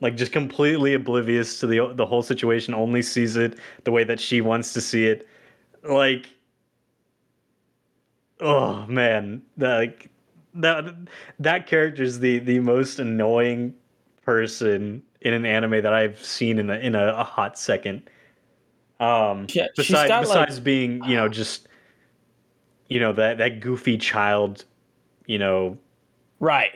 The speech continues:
Speaker 2: right, right. That's what I
Speaker 1: Yeah,
Speaker 2: was about to
Speaker 1: yeah,
Speaker 2: say.
Speaker 1: yeah,
Speaker 2: She's,
Speaker 1: yeah.
Speaker 2: she's like a high schooler trapped in a mi-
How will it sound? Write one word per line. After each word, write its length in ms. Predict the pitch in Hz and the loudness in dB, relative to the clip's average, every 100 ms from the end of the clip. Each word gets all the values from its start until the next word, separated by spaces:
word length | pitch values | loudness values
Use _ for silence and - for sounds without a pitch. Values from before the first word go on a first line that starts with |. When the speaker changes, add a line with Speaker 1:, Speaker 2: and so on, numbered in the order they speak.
| - | 0
Speaker 2:
right, 140 | 131 | 2
right. 60 | 127 120 | 4 4
That's 100 | 110 | 4
what 80 | 95 | 4
I 40 | 120 | 2
Speaker 1:
Yeah, 20 | |
Speaker 2:
was 80 | 117 | 2
about 180 | 113 - | 0 0
to 120 | 113 | 0
Speaker 1:
yeah, 40 | |
Speaker 2:
say. 200 | 110 107 | 0 2
Speaker 1:
yeah, 60 | 110 | -2
Speaker 2:
She's, 220 | - 123 | -2 -2
Speaker 1:
yeah. 60 | 110 | 0
Speaker 2:
she's 280 | - 127 131 | 0 0 0
like 160 | 120 | -2
a 60 | 117 | -2
high 180 | - 135 | 0 -2
schooler 520 | 127 - 135 120 113 113 _ _ _ _ _ _ _ _ _ _ _ _ - | -2 -4 0 2 2 0 _ _ _ _ _ _ _ _ _ _ _ _ -6
trapped 300 | - 113 - | 0 0 0
in 60 | |
a 20 | |
mi- 80 | 117 | 2